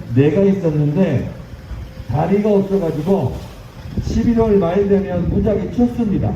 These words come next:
그 양말 벗고 그 물 건너가던 그때가 생각이 납니다. 저희 할아버지가 이곳 무주에 계셔서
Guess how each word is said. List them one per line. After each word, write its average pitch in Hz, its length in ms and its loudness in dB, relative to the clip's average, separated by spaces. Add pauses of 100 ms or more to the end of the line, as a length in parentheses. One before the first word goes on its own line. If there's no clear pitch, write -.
(680)
그 147 100 0
양말 180 480 2
벗고 165 460 2 (840)
그 160 60 -6
물 196 340 2
건너가던 180 760 2 (760)
그때가 147 460 0
생각이 170 360 -2
납니다. - 540 0
저희 160 440 -2 (440)
할아버지가 175 800 2 (340)
이곳 165 600 -2 (340)
무주에 202 500 6
계셔서 139 640 0